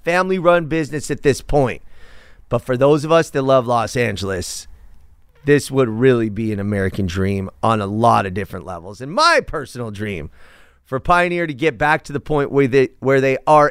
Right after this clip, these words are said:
indeed what H R Kaufman not just envisioned, but actually accomplished forty years ago. Pioneer Chicken as L A's fried chicken kings and synonymous with Los Angeles.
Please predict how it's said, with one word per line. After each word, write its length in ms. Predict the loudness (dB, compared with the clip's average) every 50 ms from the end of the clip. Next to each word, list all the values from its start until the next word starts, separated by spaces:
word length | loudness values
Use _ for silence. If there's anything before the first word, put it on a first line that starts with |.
| 0
indeed 880 | -4 -4 -4 -6 -6 -4 0 2 4 4 4 2 0 -4 -8 -14 -20 -20 -20 -20 _ _ _ _ _ _
what 240 | -2 0 0 0 0 0
H 260 | -2 -2 -2 0 0
R 160 | 0 0 0
Kaufman 520 | 0 2 2 2 2 2 0 -4 -8 -6 -2
not 220 | 0 0 0 0
just 220 | -2 -4 -4 -4 -4
envisioned, 480 | -2 2 4 4 4 4 2 -2 -2
but 100 | -2 0
actually 380 | 0 0 0 0 -2 0 0 0
accomplished 600 | 0 0 0 2 2 2 2 0 -2 -4 -4 -2
forty 260 | 0 0 2 2 2
years 260 | 2 0 0 0 -4
ago. 280 | -6 -6 -6 -6 -8 -10 -14 -18 -20 -20 -20 -20 -20 _ _ _ _ _ _ _ -2
Pioneer 340 | 0 2 2 2 2 0 -2
Chicken 420 | -2 -2 -4 -2 -2 -2 -6 -6 -6 -8
as 220 | -8 -8 -10 -8 -4 -2 2
L 300 | 4 6 6 6 4 4
A's 440 | 2 2 0 0 -2 -4 -6 -10 -16 -20 -20 -12
fried 420 | -2 2 4 4 4 2 0 -4
chicken 440 | -6 -6 -6 -6 -4 -6 -8 -8 -8
kings 600 | -6 -4 -4 -2 -2 -4 -8 -10 -12 -12 -16 -20 _ -20 -20 -16 -10
and 140 | -10 -8 -8
synonymous 800 | -6 -4 -4 -4 0 2 4 4 4 2 0 -6 -10 -12 -12 -12
with 160 | -12 -8 -4
Los 280 | -2 -2 -2 -2 -2 -4
Angeles. 640 | -6 -6 -6 -6 -8 -10 -12 -12 -14 -14 -14 -16